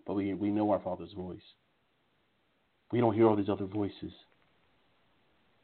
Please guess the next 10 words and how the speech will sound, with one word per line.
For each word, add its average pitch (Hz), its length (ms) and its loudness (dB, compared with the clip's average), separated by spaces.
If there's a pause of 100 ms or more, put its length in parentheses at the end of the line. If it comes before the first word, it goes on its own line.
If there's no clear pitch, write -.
(1500)
So 120 80 6
I 117 40 8
want 120 240 2
you 147 60 0
to 139 80 0 (100)
stick 170 200 4
with 135 200 0
me 110 80 0
with 101 220 -4
that. 90 260 -6